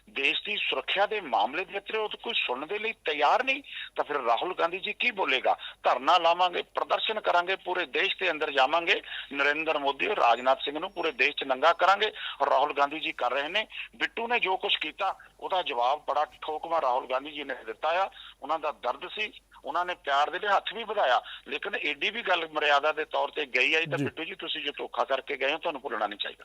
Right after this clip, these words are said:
Speaker 2: ਜੀ। ਸੁਖਵਿੰਦਰ ਜੀ, ਕੀ ਲੱਗਦਾ ਹੈਗਾ ਜਦੋਂ ਆਮ ਤੌਰ ਤੇ ਪੰਜਾਬ ਦੇ ਨਾਲ ਮੁੱਦਾ ਜੁੜਿਆ ਹੁੰਦਾ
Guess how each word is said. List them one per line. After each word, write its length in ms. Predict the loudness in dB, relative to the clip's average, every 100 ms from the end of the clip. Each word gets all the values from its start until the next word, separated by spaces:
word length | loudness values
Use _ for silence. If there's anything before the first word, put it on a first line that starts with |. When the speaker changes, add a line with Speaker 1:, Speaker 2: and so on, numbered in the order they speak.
| -8
Speaker 2:
ਜੀ। 140 | -6 -6 _ _
ਸੁਖਵਿੰਦਰ 380 | -2 2 4 4
ਜੀ, 100 | 4
ਕੀ 160 | 4 8
ਲੱਗਦਾ 320 | 8 10 8
ਹੈਗਾ 180 | 8 8
ਜਦੋਂ 300 | 8 8 10
ਆਮ 220 | 8 10
ਤੌਰ 160 | 10 8
ਤੇ 140 | 8
ਪੰਜਾਬ 420 | 4 8 8 8
ਦੇ 80 | 6
ਨਾਲ 360 | 6 8 6 2
ਮੁੱਦਾ 240 | 2 8 8
ਜੁੜਿਆ 280 | 10 10 8
ਹੁੰਦਾ 460 | 6 8 8 6